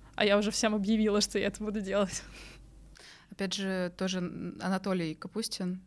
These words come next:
Speaker 2: Толя, когда приходил к нам, тоже рассказывал, что вот у него в три ночи приход-, приходит в голову гениальнейшая идея, он всем звонит, пишет, типа: «Ребята, надо срочно делать, мы будем миллиардерами, мы вообще победим просто этот пластмассовый мир».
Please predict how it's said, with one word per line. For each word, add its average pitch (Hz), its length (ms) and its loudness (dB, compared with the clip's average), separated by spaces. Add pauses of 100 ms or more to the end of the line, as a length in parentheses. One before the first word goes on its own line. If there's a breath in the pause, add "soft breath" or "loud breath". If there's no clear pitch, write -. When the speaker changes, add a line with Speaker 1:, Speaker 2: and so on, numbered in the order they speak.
Speaker 2:
Толя, 180 220 -2
когда 170 200 -6
приходил 180 400 -8
к - 80 -16
нам, 202 160 -2
тоже 190 200 -4
рассказывал, 175 520 -4
что 175 560 -4
вот 175 400 -4
у 185 40 -2
него 180 160 2
в - 80 -8
три 196 220 0
ночи 175 280 -2
приход-, - 400 -8
приходит 190 360 -2
в 190 40 -8
голову 185 260 0
гениальнейшая 196 720 0
идея, 202 320 0
он 185 140 -2
всем 202 260 -4
звонит, 185 380 0
пишет, 220 400 -2
типа: 180 200 -8
«Ребята, 185 360 0
надо 175 180 -2
срочно 202 520 0
делать, 202 340 -2
мы 160 80 -6
будем 175 260 -4
миллиардерами, 190 800 0
мы 165 140 -4
вообще 175 300 -4
победим 196 640 4
просто 180 280 -4
этот - 140 -18
пластмассовый 190 640 -2
мир». 190 260 0